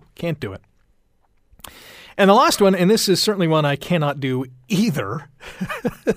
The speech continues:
This is from Suni Sky's Homemade Ice Cream.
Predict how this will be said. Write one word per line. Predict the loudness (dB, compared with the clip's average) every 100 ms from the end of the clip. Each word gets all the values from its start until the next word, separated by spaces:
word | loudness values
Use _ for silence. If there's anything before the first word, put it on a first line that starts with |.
| -4
This | -6 -4
is | -6 -6
from | -4 -2 -2 -4 -10 -20 -20 -20 _
Suni | -4 2 2 2 2
Sky's | 0 2 2 2 0 0
Homemade | 0 2 2 0
Ice | -2 -2 -4
Cream. | -8 -6 -10